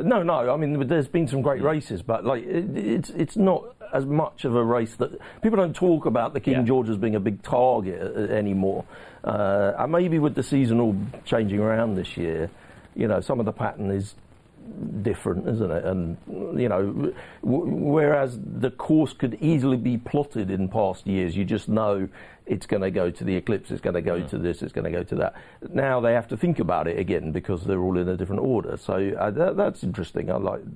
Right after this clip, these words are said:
Speaker 1: I like to feel that the King George, I mean, I thought, I mean, what do I know? But, the, you know, t-, I'm not,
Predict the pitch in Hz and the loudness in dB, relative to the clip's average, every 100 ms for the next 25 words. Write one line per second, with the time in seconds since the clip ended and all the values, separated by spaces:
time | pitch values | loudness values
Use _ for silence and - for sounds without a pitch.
0 | - 87 98 98 - - 92 90 87 - | -2 0 0 -2 -6 -4 -2 0 -2 -4
1 | 101 - 95 - 92 87 - - - - | -6 -4 -4 -2 -2 -2 -6 -20 -14 -6
2 | 110 113 127 127 - 76 - - - - | 0 2 2 0 -4 -6 -8 -12 -12 -10
3 | - - 76 - - 76 62 67 - 78 | -10 -10 -10 -8 -4 -2 -2 -2 -4 -4
4 | 78 - 90 - - 104 80 80 - - | -4 -2 -2 -2 -4 0 0 -2 -2 -4
5 | - 80 - | -2 -2 -4